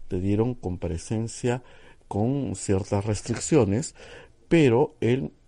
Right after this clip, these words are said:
Ministerio Público obviamente ha apelado a esa resolución del juez. Rosa María nos va a explicar en unos instantes por qué se ha dado estas dos, eh, dos, eh,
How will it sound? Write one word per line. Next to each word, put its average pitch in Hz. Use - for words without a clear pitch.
Ministerio 92
Público 104
obviamente 90
ha 92
apelado 95
a 82
esa 92
resolución 92
del 78
juez. -
Rosa 92
María 95
nos 98
va 98
a -
explicar 107
en -
unos 95
instantes 120
por 90
qué 120
se -
ha -
dado 107
estas 101
dos, 101
eh, 87
dos, 110
eh, -